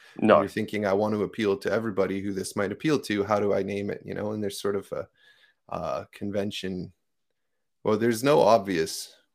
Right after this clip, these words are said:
Speaker 1: way to do it. So I think about that a lot, but that wouldn't really affect my crafting. But what affects my crafting is I use a little bit more color than I used to.
Speaker 2: Mm-hmm.
Speaker 1: I use a little bit more, um, I think my pieces just keep getting bigger,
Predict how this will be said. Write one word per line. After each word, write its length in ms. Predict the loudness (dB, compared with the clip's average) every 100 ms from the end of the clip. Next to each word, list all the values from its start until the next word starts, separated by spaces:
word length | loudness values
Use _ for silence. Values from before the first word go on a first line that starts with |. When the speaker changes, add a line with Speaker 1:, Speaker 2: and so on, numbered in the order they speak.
| -6
Speaker 1:
way 180 | -2 -2
to 60 |
do 220 | -2 -2 -2
it. 160 | -6 -12
So 380 | -12 -10 -10 -8
I 80 | -4
think 180 | -2 2
about 180 | 2
that 180 | 4 4
a 40 | 4
lot, 240 | 2 0
but 100 | 0
that 120 | 2 4
wouldn't 320 | 2 -2 -2
really 240 | -2 0
affect 340 | -2 -4 -8 -10
my 120 | -8
crafting. 500 | 0 0 0 -8 -8
But 100 | -4
what 120 | -2
affects 260 | -2 -4 -4
my 80 | -2
crafting 360 | -2 -2 -4
is 80 | -2
I 60 | -2
use 180 | 0
a 40 | 0
little 160 | 0 -2
bit 100 | -4
more 160 | -6
color 420 | -2 2 4 2 0 -8
than 80 | -4
I 40 |
used 280 | -2 -4 -4
to. 180 | -4 -4 _ _ _ 2
Speaker 2:
Mm-hmm. 220 | 4 2 2
Speaker 1:
I 100 | -2
use 260 | -2 -2
a 60 | 0
little 220 | 0 -2
bit 260 | 0 -2 -2
more, 460 | -4 0 0 0 -2
um, 440 | -4 -6 -10 -12 _ _ _ _ _ _ _ _ _ _ _ _ _ _ _ _ _ -8
I 60 | -4
think 200 | -2 -2
my 80 |
pieces 480 | -4 -4 -6 -8 -12
just 180 | -12 -10
keep 160 | -8 -2
getting 260 | -2 -2
bigger, 400 | -6 -4 -2 -4